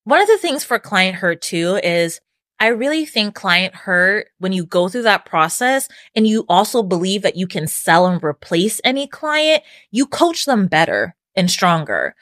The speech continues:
Like, I showed up as a cleaner coach, as a stronger coach, as a more bold coach when I didn't rely on anybody to resign. I didn't rely on anybody to keep with me. I didn't need that validation because I knew I had a line of clients waiting at the door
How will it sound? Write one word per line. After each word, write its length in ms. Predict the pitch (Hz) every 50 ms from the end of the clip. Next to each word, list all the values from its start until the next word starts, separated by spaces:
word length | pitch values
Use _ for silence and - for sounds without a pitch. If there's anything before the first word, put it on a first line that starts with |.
| - - -
Like, 140 | - 202 - -
I 160 | 214 247 302
showed 240 | 311 - 349 349 330
up 140 | 294 277 -
as 120 | 196 190
a 80 | - 170
cleaner 560 | 170 - - - - 208 214 226 233 262 262
coach, 400 | 262 - - 254 247 247 247 - -
as 120 | 170 170 -
a 60 | 156
stronger 580 | 147 - - - - 165 165 185 202 220 233
coach, 320 | 233 - - 233 220 233 -
as 180 | - 165 165 180
a 40 | 165
more 220 | 170 175 180 170 151 143 - _
bold 420 | - 156 160 170 185 202 214 - -
coach 460 | - - 202 185 185 208 247 226 - - - - _
when 140 | - 196 190
I 160 | - - 208
didn't 220 | 233 262 254 233 220
rely 520 | 196 180 165 156 147 147 143 151 165 190
on 120 | 208 226 226
anybody 560 | 226 240 233 247 247 220 240 247 247 240 226
to 140 | 190 180 160
resign. 640 | 156 156 147 - - - 139 131 - - 53 - -
I 120 | - 160 170
didn't 180 | 185 175 170
rely 400 | 151 160 151 143 143 156 185 226
on 140 | 247 247 254
anybody 500 | 247 233 233 240 214 226 220 220 226 220
to 100 | 180 160
keep 360 | - - - 220 226 - -
with 240 | 196 202 208 208 -
me. 260 | 208 202 202 202 202 196 - - - -
I 80 | 170
didn't 240 | 160 160 160 160 156
need 180 | 170 196 220 233
that 180 | 233 214 214
validation 600 | 214 208 208 208 208 202 196 190 190 - 190 185
because 200 | 190 185 190 180
I 120 | 180 170 170
knew 260 | 175 180 196 208 185
I 80 | 175
had 220 | 170 180 196 180 170
a 100 | 160 156
line 540 | 151 143 147 156 156 151 175 180 190 196 190
of 100 | 185 -
clients 460 | - - 175 165 175 185 190 185 175
waiting 340 | 156 160 160 156 170 175 175
at 120 | 170 -
the 100 | 165 160
door 500 | 147 - 156 151 160 170 185 226 262 277